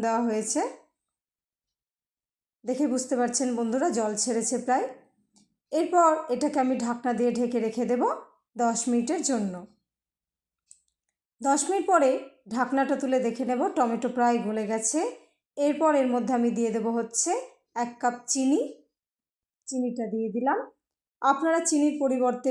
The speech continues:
গুড় দিতে পারেন। এরপর ভালো করে চিনিটাকে মিশিয়ে নেব টমেটোর সঙ্গে। চিনিটা যখন গলে আসবে, তখন এর মধ্যে আমি দিয়ে দেব হচ্ছে কয়েকটা খেজুর আমি কেটে রেখেছিলাম বীজ ছাড়িয়ে।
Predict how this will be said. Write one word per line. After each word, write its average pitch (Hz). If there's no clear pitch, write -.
গুড় 240
দিতে 220
পারেন। 226
এরপর 320
ভালো 254
করে 302
চিনিটাকে 285
মিশিয়ে 262
নেব 214
টমেটোর 233
সঙ্গে। 240
চিনিটা 294
যখন 262
গলে 247
আসবে, 220
তখন 269
এর 269
মধ্যে 247
আমি 233
দিয়ে 226
দেব 220
হচ্ছে 240
কয়েকটা 247
খেজুর 262
আমি 247
কেটে 254
রেখেছিলাম 262
বীজ 247
ছাড়িয়ে। 262